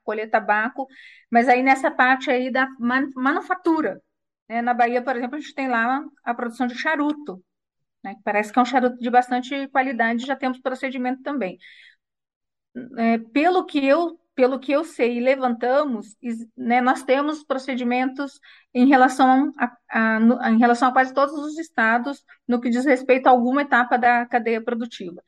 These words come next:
Mas essa, essa, é, essa, o enfrentamento maior que o grupo de trabalho está fazendo é em relação às transnacionais, nessa perspe-, nessa perspectiva mesmo, né?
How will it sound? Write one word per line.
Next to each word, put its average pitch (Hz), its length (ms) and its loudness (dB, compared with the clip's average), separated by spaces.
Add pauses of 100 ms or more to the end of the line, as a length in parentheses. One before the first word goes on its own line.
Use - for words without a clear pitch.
(260)
Mas 214 180 2
essa, 262 500 4
essa, 240 800 2 (320)
é, - 320 -6
essa, 214 580 2 (1000)
o 240 100 4
enfrentamento 269 720 2
maior 220 540 2
que - 80 -8
o 220 60 -4
grupo 220 520 -4 (160)
de 220 120 -8
trabalho 214 340 0
está 247 220 0
fazendo 247 420 -2
é 269 40 -2
em 269 100 -2
relação 254 420 -4
às 254 160 -6
transnacionais, 320 1160 -4 (280)
nessa 214 240 -10
perspe-, 240 460 -4 (100)
nessa 226 260 0
perspectiva 240 640 -2
mesmo, 190 340 -4
né? 226 200 -6